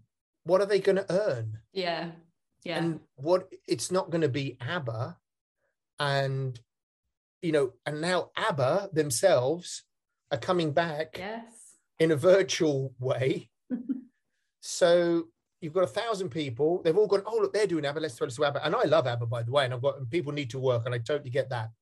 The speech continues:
Speaker 1: Um, and I'm not saying they shouldn't do that, but they, they push their price down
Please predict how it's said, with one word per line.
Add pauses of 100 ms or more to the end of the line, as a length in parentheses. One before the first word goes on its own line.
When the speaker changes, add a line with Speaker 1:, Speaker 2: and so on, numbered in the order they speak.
(600)
Speaker 1:
Um, (240)
and
I'm
not
saying
they
shouldn't
do
that, (720)
but
they,
they
push
their
price
down